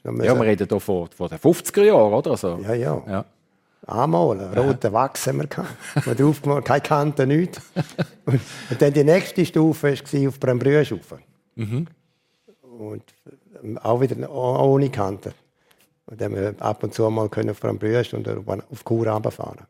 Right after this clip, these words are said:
Speaker 2: Und Ambitionen, jetzt eben im Fall von der Selina, es gibt ein Bild, oder? Äh, ich glaub eben noch nicht vier, zum ersten Mal auf dem Podest offen gestanden. Wie, wie hat das beim kleinen Mario ausgesehen, so Ski?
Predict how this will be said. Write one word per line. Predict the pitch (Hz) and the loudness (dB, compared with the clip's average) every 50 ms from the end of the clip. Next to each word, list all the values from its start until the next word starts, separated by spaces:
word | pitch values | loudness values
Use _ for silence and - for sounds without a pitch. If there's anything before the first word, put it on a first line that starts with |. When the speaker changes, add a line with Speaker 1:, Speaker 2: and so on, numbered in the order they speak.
| _ _ _ _ - - - - - _ _ | _ _ _ _ -20 -20 -20 -20 -20 _ _
Speaker 2:
Und | - 131 113 110 - - | -6 -4 -4 -4 -4 -2
Ambitionen, | 104 107 110 - 117 104 - - - 101 101 123 147 151 | -2 -2 -2 -2 -6 -8 -6 -2 0 2 2 2 2 0
jetzt | 135 117 - 120 | -2 -2 0 0
eben | 117 117 - 101 95 | -2 0 0 -2 -2
im | 101 98 98 | -2 -6 -6
Fall | - 104 101 107 110 | -4 -2 0 0 -2
von | - - 101 | -2 -6 -8
der | - 101 | -8 -6
Selina, | - 107 98 104 117 131 127 | -4 -4 -4 -4 -4 -6 -6
es | 107 - | -8 -6
gibt | - 120 117 - | -8 -8 -6 -6
ein | 135 | -6
Bild, | - - 117 123 131 123 | -6 -4 -6 -6 -4 -4
oder? | 117 107 110 143 135 147 - - | -4 -4 -4 -4 -8 -8 -8 -8
Äh, | 107 101 101 | -6 -6 -6
ich | 95 | -4
glaub | - 104 95 - | -4 -6 -4 -4
eben | 113 - 113 101 | -4 -4 -4 -2
noch | 104 101 113 131 | 0 0 2 2
nicht | 147 147 - | 0 -2 -4
vier, | - - 135 131 143 147 151 151 151 - - | -4 -4 0 4 4 4 4 4 -2 -4 -6
zum | - - 123 113 | -6 -4 0 2
ersten | 110 117 117 - - | 2 0 0 -2 -4
Mal | 120 113 | -4 -4
auf | 107 - | -4 -4
dem | 117 | -6
Podest | 104 110 95 107 113 120 - - | -6 -4 -2 0 -2 -2 -2 -4
offen | 135 123 123 - 143 | -4 -4 -4 -6 -10
gestanden. | - - 135 123 127 131 131 | -8 -4 -2 -2 0 0 0
Wie, | 120 113 110 113 - | 0 -2 -2 -2 -4
wie | 120 | -8
hat | 113 - | -8 -8
das | 113 - | -10 -12
beim | - 113 | -12 -10
kleinen | - - 107 104 107 107 104 | -6 -4 -4 -2 -2 -2 0
Mario | 101 101 107 117 127 127 123 123 | 0 0 0 0 -2 -2 -4 -6
ausgesehen, | 123 - - - 123 120 123 | -8 -10 -8 -4 -2 -2 -2
so | 120 - 117 113 117 110 | -2 -4 -6 -6 -6 -8
Ski? | - 117 113 120 117 - | -8 -10 -10 -10 -12 -14